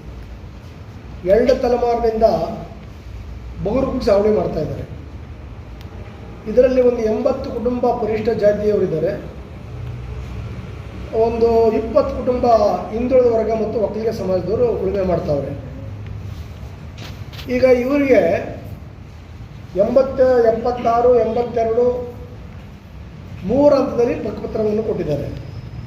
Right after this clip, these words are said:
ಹಕ್ಕುಪತ್ರ ಇದೆ, ಪಾಣಿ ಇದೆ, ಮ್ಯೂಟೇಷನ್ ಇದೆ, ಪೊಸಿಷನ್ನಲ್ಲಿ ಇವರು ಕೂಡ ಇದ್ದಾರೆ. ಇಷ್ಟೆಲ್ಲ ಇದ್ದರೂ ಕೂಡ ಮೂರು ತಿಂಗಳ ಹಿಂದೆ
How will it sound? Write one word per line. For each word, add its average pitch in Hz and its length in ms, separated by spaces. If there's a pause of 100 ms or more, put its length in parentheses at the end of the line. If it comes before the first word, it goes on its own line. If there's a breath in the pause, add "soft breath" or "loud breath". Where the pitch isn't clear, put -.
(960)
ಹಕ್ಕುಪತ್ರ 220 420
ಇದೆ, 226 380
ಪಾಣಿ 208 260
ಇದೆ, 214 380
ಮ್ಯೂಟೇಷನ್ 208 540
ಇದೆ, 214 500
ಪೊಸಿಷನ್ನಲ್ಲಿ 226 540
ಇವರು 202 160
ಕೂಡ 190 120
ಇದ್ದಾರೆ. 151 380 (1500)
ಇಷ್ಟೆಲ್ಲ 233 340
ಇದ್ದರೂ 277 300
ಕೂಡ 247 180 (1800)
ಮೂರು 277 160
ತಿಂಗಳ 254 280
ಹಿಂದೆ 214 600